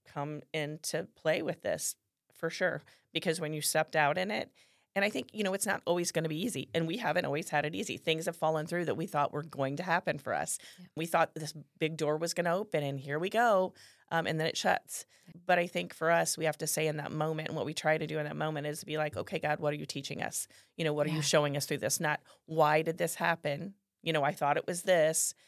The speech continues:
Speaker 1: I wish it was this." I mean, you have to quickly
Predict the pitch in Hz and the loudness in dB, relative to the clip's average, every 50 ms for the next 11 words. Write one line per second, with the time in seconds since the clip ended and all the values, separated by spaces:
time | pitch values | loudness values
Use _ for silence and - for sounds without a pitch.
0 | _ _ - 135 151 147 143 139 - - - - 180 185 - 180 185 175 151 156 | _ _ 0 2 2 2 0 0 0 -2 -2 -2 -4 -2 2 2 4 4 4 2
1 | - - - - - - - _ _ - 160 147 151 165 220 - - 165 151 156 | 2 -2 -4 -6 -16 -20 -20 _ _ -8 -6 -4 -4 -4 -4 -4 -2 -4 -4 -4
2 | - _ - - 208 208 208 - 156 139 135 139 285 269 | -8 _ 0 2 2 2 2 0 0 2 2 0 -4 -6